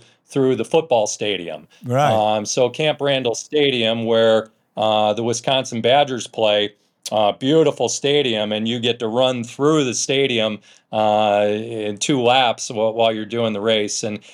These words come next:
Speaker 1: and while I was doing that, um, y-, you know, our story is twenty-five meters to God. Well, a football field's in yards, but I, I quick did the math and, and said, "Okay, twenty-five meters, that's about twenty-eight yards."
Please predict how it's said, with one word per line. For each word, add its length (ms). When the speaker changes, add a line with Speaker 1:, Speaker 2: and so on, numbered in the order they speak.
Speaker 1:
and 280
while 280
I 100
was 200
doing 340
that, 380
um, 520
y-, 100
you 220
know, 180
our 140
story 600
is 140
twenty-five 540
meters 400
to 100
God. 480
Well, 200
a 40
football 360
field's 340
in 100
yards, 540
but 240
I, 240
I 80
quick 340
did 160
the 80
math 480
and, 180
and 160
said, 160
"Okay, 360
twenty-five 600
meters, 340
that's 220
about 340
twenty-eight 600
yards." 680